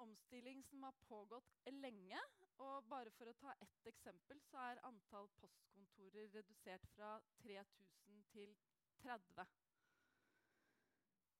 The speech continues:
Samtidig så er Posten litt interessant, fordi det på mange måter er, eh, den norske modellen i miniatyr, kan man si. Det er en arbeidsplass hvor det har vært,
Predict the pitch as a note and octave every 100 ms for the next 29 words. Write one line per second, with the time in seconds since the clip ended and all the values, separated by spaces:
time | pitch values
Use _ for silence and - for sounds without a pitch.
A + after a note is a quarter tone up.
0 | _ _ _ _ _ _ _ _ _ _
1 | _ _ - - D#4+ - C4+ A3 D4+ E4+
2 | A#3+ B3+ C4 - A#3+ - - - C4+ C4
3 | C4 C4+ D4+ C4+ G3+ F#3+ C4+ B3 A#3 C#4+
4 | C4+ A#3+ B3+ A3 A#3+ - F#3+ G3 A3 A3
5 | A3+ A3+ A3 A3 - - - G#3+ B3+ C4
6 | - - G#3 G#3 F#3 F3 G3 G#3+ G#3+ A3+
7 | A#3+ - D4+ G#4+ - - D4+ C4+ B3 D3+
8 | - - _ _ - - - - _ _
9 | _ _ _ _ _ _ - B3 A3+ B3+
10 | B3+ F#3 F3+ - A3+ A3 - - A#3+ A3
11 | G#3+ G#3+ G#3+ G3+ - _